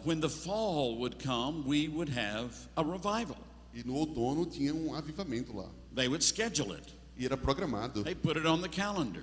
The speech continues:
Speaker 2: Tava no calendário,
Speaker 1: One
Speaker 2: avivamento.
Speaker 1: week, sometimes two weeks.
Speaker 2: Uma semana, às vezes duas semanas.
Speaker 1: They would invite another preacher to come in.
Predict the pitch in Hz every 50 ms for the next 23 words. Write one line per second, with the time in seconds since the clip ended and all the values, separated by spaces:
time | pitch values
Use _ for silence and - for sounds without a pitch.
0 | - - - 110 107 120 135 135 127 123 156 185 127 107 117 131 127 123 110 110
1 | 117 127 139 143 139 127 131 147 175 180 - - - 156 139 135 139 175 175 185
2 | 196 180 - - - 240 262 254 208 165 139 107 78 - - - - - 139 143
3 | 143 - 160 139 135 135 143 160 170 160 139 135 143 131 - - 156 180 - 180
4 | 143 127 127 131 143 151 151 - - - - - - - - - - - 170 180
5 | 190 190 196 202 185 175 170 180 202 214 208 202 190 185 190 202 190 - 180 165
6 | 185 185 - 185 190 180 170 - - 170 170 180 185 170 160 180 185 175 170 175
7 | 180 175 165